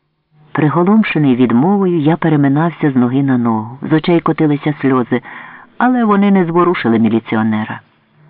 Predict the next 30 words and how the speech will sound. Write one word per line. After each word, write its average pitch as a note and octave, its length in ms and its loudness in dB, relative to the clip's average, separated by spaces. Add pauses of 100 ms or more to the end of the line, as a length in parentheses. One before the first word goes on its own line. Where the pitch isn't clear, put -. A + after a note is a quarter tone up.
«Ну, D#3+ 160 2
чого D3+ 240 0
стовбичиш? - 720 -6 (640)
На D3 140 2
піаніно D3+ 440 2
хочеш - 300 -2
пограти?» A2+ 520 -8 (1120)
Ці C4 100 4
слова A#3 280 4
мене A3 220 6
трохи - 280 0
підбадьорили. A#2+ 760 -2 (440)
Я G3 180 2
не G3 200 4
знав, G#3 260 4
що C#3+ 480 -2 (180)
грати D3 440 0
на C3+ 120 0
піаніно — D#3+ 580 2 (380)
це G#3+ 100 2
значить F#3 420 0
робити D#3 480 0 (220)
відбитки D3 540 0
пальців. A2+ 500 -6 (300)
Мені D3 240 4
здавалося, D3+ 560 0
що - 180 -2
міліціонер D3 680 0
пропонує D#3 560 0
роботу, C#3+ 480 0